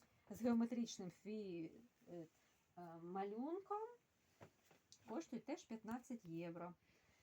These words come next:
Це для дівчаток теж сто десять, сто сорок шість. З іншим малюнком, з іншою вишивкою.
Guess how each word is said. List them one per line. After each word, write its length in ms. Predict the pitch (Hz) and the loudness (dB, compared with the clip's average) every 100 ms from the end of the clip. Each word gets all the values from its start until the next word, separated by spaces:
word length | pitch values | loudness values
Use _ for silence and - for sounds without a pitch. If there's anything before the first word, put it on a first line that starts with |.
| - | -14
Це 180 | - 370 | -4 -2
для 140 | 247 | 0
дівчаток 680 | 202 220 - 226 202 247 330 | 0 -2 -2 0 2 2 -2
теж 260 | - 254 233 | -2 -2 -2
сто 180 | - 247 | -4 -4
десять, 400 | 247 254 202 - | -2 -4 -6 -8
сто 180 | - | -6
сорок 320 | 233 226 214 - | -2 0 0 -2
шість. 680 | - 185 185 254 370 - - _ _ _ _ _ _ _ _ _ _ _ _ _ - 208 | -10 -8 -4 -4 -6 -10 -20 _ _ _ _ _ _ _ _ _ _ _ _ _ -12 -8
З 120 | 180 | 0
іншим 500 | 262 302 - 269 254 | 0 0 0 -2 0
малюнком, 880 | 254 262 214 196 196 196 - 302 339 381 - _ - | 0 0 -2 -4 -8 -8 0 0 0 -4 -16 _ -12
з 140 | 226 | -4
іншою 480 | 247 262 - 254 240 | -2 -2 0 2 2
вишивкою. 840 | 190 202 208 - 285 - 311 311 | 2 -4 -4 -4 -4 -2 0 0